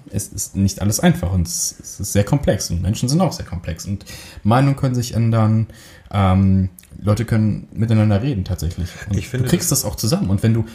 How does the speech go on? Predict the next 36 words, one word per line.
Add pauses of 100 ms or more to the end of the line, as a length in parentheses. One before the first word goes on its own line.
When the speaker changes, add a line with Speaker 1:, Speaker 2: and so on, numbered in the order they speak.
(120)
Speaker 1:
das
Problem
ist
halt,
dass
du,
ähm,
dass
alles
so
fern
ist.
Also,
ähm,
es
gab,
letztens
kam
dieses
Video
rum
von
fast
in
Dresden
und
Leipzig,
wo
diese
Leute
standen,
alle,
ne,
mit
dem
Mittelmeer,